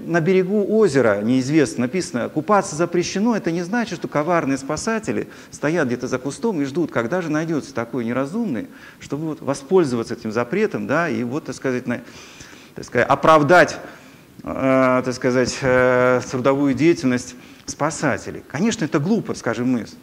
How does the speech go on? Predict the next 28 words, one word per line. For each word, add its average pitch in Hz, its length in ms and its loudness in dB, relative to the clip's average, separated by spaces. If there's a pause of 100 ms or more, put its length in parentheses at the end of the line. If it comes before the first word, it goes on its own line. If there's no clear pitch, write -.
точки 113 220 -8
зрения, 113 400 -4 (380)
но, 190 500 0
э, 170 720 6 (640)
тоже 139 180 2
та-, 139 140 -6
точно 170 420 -2
так 196 200 4
же, 170 220 2
м, 139 1600 0
необходимо 151 540 -2
рассуждать 165 520 -2
и 151 40 -2
в 147 60 -6
духовной 175 420 -2
сфере. 113 460 -4 (440)
Принцип - 540 0
божественной 160 840 -2
правды — 180 520 -2 (140)
это 190 260 -6
закон 180 520 -8 (260)
бытия, 135 520 -6
нравственный 135 560 -6
закон 131 420 -8
мира. 113 220 -8 (520)
И 185 220 0
наличие 175 840 0
его 143 420 0